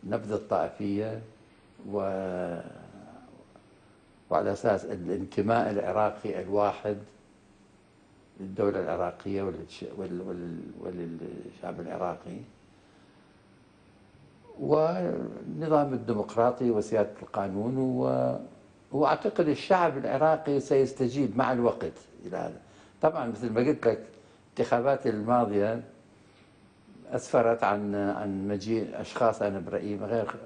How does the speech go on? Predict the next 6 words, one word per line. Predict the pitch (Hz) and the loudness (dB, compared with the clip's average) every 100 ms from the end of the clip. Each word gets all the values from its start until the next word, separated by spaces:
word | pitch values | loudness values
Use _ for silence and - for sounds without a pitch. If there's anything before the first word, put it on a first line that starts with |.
| 101 | -4
غير | 110 104 92 98 98 92 | -2 -2 -4 -4 -4 -4
صالحين | 104 98 82 127 104 | -2 -2 -2 -4 -4
للحكم، | - - 113 - 90 - _ _ _ - - | -4 -6 -6 -8 -16 -16 _ _ _ -20 -8
وثبت | 120 117 165 139 - | -4 0 4 2 2
هالشيء | 104 - 95 - | -8 -6 -8 -8
هذا. | 90 | -12